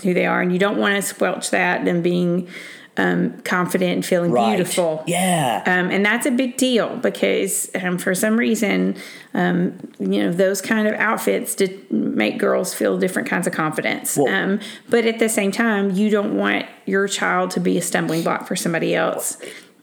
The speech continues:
Speaker 1: and
Speaker 2: Yeah.
Speaker 1: to have that kind of awkward relationship with someone. 'Cause
Speaker 2: Right. I mean, we've had friends that, that were taught modesty, the gir-, the girls you, that are friends,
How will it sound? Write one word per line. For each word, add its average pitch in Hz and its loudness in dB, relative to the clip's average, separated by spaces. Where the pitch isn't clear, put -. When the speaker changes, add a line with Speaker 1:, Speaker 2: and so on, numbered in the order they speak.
Speaker 1:
and 202 4
Speaker 2:
Yeah. 214 2
Speaker 1:
to - -2
have 202 0
that - 0
kind 220 0
of 214 0
awkward 202 0
relationship 196 0
with 185 -4
someone. 175 0
'Cause 160 -2
Speaker 2:
Right. - 0
I - -6
mean, 165 0
we've 226 4
had 147 0
friends 135 -2
that, 135 0
that 127 2
were 127 2
taught 139 0
modesty, 117 -2
the 139 0
gir-, 135 0
the 117 -4
girls 120 2
you, 120 0
that 113 0
are 101 -2
friends, 110 -4